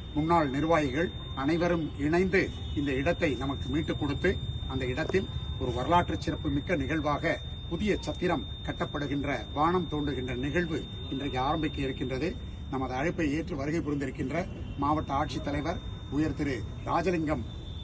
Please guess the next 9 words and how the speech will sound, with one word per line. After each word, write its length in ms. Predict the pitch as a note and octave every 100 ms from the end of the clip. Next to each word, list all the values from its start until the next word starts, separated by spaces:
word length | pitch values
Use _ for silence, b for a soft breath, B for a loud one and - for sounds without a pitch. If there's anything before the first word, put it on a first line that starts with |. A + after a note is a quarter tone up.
| -
அண்ணன் 240 | C#3+ D#3+ C#3
அவர்களை 500 | C3 - C#3+ E3+ - - -
வருக 340 | C#3+ E3 E3+
வருக 320 | D#3+ C#3 D#3 D#3+
என 320 | C#3+ E3 B2 - -
நகரத்தார்களின் 680 | C#3 D#3+ F3 E3 D#3 D#3+ D3+
சார்பாகவும், 880 | D3+ D3+ E3+ E3 F3 A3+ - - -
நண்பர்கள் 420 | D3+ F3 - F3
சார்பாகவும், 640 | - E3+ E3 E3 E3 -